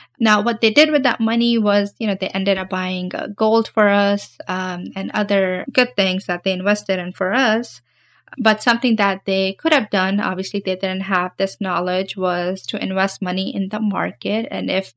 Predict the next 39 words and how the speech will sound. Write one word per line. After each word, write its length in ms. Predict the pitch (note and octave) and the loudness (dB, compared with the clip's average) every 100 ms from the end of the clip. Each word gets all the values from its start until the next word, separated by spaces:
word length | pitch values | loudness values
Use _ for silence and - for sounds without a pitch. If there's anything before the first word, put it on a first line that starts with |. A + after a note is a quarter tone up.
| A3 | -2
that 220 | B3+ C4 | 0 0
had 220 | B3+ A#3 | -2 -4
happened, 760 | G3+ G#3 G3+ - G#3+ G#3 G3+ G#3 | -2 -4 -4 -2 0 2 0 -2
um, 460 | F#3 F#3 F3+ F3+ F#3+ - | -2 -2 -2 -4 -8 -4
just 320 | G3 F#3+ - | 0 0 -2
hundred 420 | - G3+ G#3+ G#3 | -4 -2 -2 -4
fifty 360 | - G3+ - G#3 | -4 -4 0 0
dollars 500 | F#3+ F#3 F#3 F#3 - | 2 2 0 -2 -2
a 60 | G3 | -2
month 600 | F#3 F#3+ F#3+ F#3 G3 - _ | 0 0 0 0 -4 -8 _
would 220 | F#3 F#3+ F#3+ | -6 -4 0
have 280 | F#3+ F#3 | 0 0
grown 380 | - F#3 F#3 F#3 | -2 -4 -2 -4
to 460 | - F#3+ F3+ F3+ - - | -4 -2 -2 -2 -6 2
over 260 | G3+ F#3+ | 4 4
a 120 | F3+ | 2
hundred 440 | G3 G3+ F#3 F3+ - | 4 2 2 0 0
K 260 | A3+ G3+ | 2 2
today. 540 | G3 G#3+ E3+ F3 F#3+ - | 2 0 2 2 2 0
And 240 | F3 F3+ | -4 -2
by 160 | F3 F3+ | -2 0
the 100 | G3 | 0
time 320 | - F3 F3+ | -2 -8 -4
we 120 | G3 | -4
turn 320 | - F#3 F#3 | -4 -4 -4
sixty-five, 1120 | F#3+ F#3+ - A3 A3 - F#3+ F#3 F#3 F#3+ G3 G3 | -6 -10 -8 -6 -6 -2 0 0 0 0 0 -2
or, 220 | F3+ F3+ | -4 -4
you 140 | F#3 F#3 | -4 -6
know, 100 | F3 | -6
by 160 | F3+ | -6
the 100 | F3+ | -6
time 300 | F#3 F3+ F3+ | -8 -8 -8
it's 140 | F#3 F3+ | -6 -4
our 120 | F3+ | -4
retirement 540 | F#3+ - A#3 A#3+ G3+ | -4 0 2 2 -2
time, 400 | - F#3 F3+ F#3+ | -4 -6 -4 -2
we 120 | G3+ F#3+ | -2 -2
would 180 | F#3+ | -4
have 420 | F#3+ F#3 F3+ F#3 | -4 -4 -2 -4